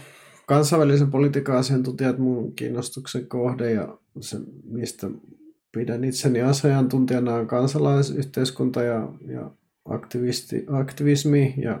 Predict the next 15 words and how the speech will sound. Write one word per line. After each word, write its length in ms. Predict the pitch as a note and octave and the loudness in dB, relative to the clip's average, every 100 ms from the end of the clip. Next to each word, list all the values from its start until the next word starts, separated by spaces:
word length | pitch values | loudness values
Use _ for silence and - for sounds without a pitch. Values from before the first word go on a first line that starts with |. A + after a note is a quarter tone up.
| - | -8
oppositio 600 | B2+ - A#2+ - C3+ C#3+ | -16 -8 -4 -4 2 4
Venäjällä. 520 | C#3 C#3 C#3 C3+ C3+ - - - - - - - _ _ _ _ _ - | 4 4 4 4 0 -4 -20 -20 -20 -20 -20 -20 _ _ _ _ _ 2
Mutta 600 | C3 B2+ - - G2+ - _ _ _ D#3 | 4 4 2 2 2 -2 _ _ _ -2
mun 200 | D#3 F3+ | 2 4
näkemys 460 | G3 G3+ F3+ - | 4 4 4 4
on 60 | D#3+ | 2
se, 100 | E3 | 2
että 180 | D#3 D#3 | 4 4
erityisesti 520 | D3+ C#3+ C#3+ C#3+ - | 4 4 2 2 0
Suomessa 500 | D3+ C#3+ C#3+ C#3+ C3+ | 2 4 2 2 2
on 120 | C3 | 4
aina 320 | C3 C3+ B2+ | 4 4 2
ollut 220 | B2 A2+ | 2 2
aika 480 | G2+ A#2 C3 B2 - _ _ _ _ _ _ | 0 0 0 -2 -4 _ _ _ _ _ _
sellainen 680 | - B2 A2+ A2+ G#2+ A2+ | -10 -6 -2 -2 0 -2